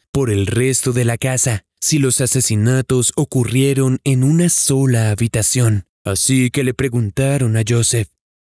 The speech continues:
y su respuesta congeló sus vértebras. Mientras conducía de salida,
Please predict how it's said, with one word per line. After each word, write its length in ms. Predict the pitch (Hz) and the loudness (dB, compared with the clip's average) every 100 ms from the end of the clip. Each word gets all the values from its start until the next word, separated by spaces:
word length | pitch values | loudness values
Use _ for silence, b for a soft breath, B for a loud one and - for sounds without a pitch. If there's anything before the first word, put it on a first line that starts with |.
| _ _ _ | _ _ _
y 120 | 156 | -2
su 180 | - 135 | 0 0
respuesta 840 | 113 101 - 123 139 127 135 120 117 | 0 -2 -2 0 0 0 -2 -2 0
congeló 840 | 151 135 - 135 110 110 127 143 | 0 0 0 0 2 2 2 2
sus 300 | - 113 107 | 0 -2 0
vértebras. 840 | 120 113 120 110 110 101 - - _ _ 139 | 0 0 -2 -2 0 0 -2 -4 _ _ 0
Mientras 400 | 156 147 143 - | 0 0 -2 0
conducía 640 | 151 131 117 147 139 139 | 0 2 2 2 2 2
de 140 | 131 | 0
salida, 640 | 123 135 131 139 131 107 | 0 0 2 2 0 -4